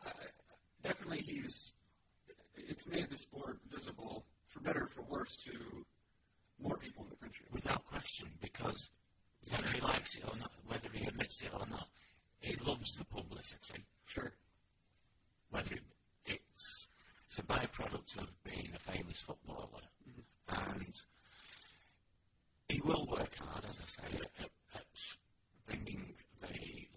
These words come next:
Speaker 2: level of, of notes, that's the word I want to say, it's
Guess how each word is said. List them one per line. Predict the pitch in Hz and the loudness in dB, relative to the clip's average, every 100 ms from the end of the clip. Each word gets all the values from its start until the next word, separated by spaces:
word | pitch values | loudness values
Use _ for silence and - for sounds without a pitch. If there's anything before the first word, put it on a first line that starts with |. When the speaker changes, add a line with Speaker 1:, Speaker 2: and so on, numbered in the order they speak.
| - | 0
Speaker 2:
level | - - 101 - | 0 2 -2 -4
of, | - - - - - _ - - 104 | -6 -12 -20 -20 -20 _ -20 -8 -6
of | - | -4
notes, | 101 - - - - - - | 0 0 0 -6 -8 -20 -16
that's | - - | -10 -10
the | - | -10
word | - | -10
I | - | -10
want | - - | -12 -12
to | - | -12
say, | - - | -10 -8
it's | - - | -8 -6